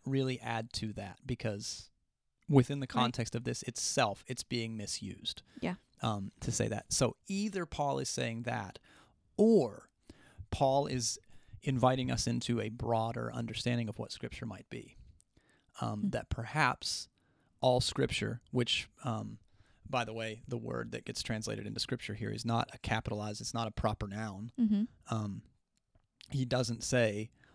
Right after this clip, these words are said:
Speaker 1: all of the Old Testament. He doesn't say all of the Jewish
Speaker 2: Right,
Speaker 1: Bible.
Speaker 2: right.
Speaker 1: He
Speaker 2: Yeah.
Speaker 1: says all writings.
Speaker 2: Mm.
Speaker 1: So basically, Paul maybe says anything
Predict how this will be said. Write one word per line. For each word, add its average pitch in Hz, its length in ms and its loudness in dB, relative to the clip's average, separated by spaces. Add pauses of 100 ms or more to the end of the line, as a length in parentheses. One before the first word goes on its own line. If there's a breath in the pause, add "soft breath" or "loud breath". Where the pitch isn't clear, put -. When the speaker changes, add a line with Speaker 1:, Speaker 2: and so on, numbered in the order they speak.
(140)
Speaker 1:
all 120 400 8
of 113 400 0
the 117 100 4
Old 107 200 2
Testament. - 580 -2 (240)
He 120 100 -2
doesn't 110 220 2
say 123 240 6
all 113 280 4
of 110 60 -2
the - 80 -2
Jewish 220 100 8
Speaker 2:
Right, 196 220 4
Speaker 1:
Bible. - 160 4 (140)
Speaker 2:
right. - 100 -8 (160 loud breath)
Speaker 1:
He - 80 6
Speaker 2:
Yeah. 135 60 8
Speaker 1:
says 123 300 6 (120)
all 120 400 8
writings. 104 760 -4 (880)
Speaker 2:
Mm. 190 380 0
Speaker 1:
So - 200 2
basically, 120 520 4
Paul 113 580 2 (360)
maybe 123 720 0
says 110 560 0 (580 soft breath)
anything 127 720 4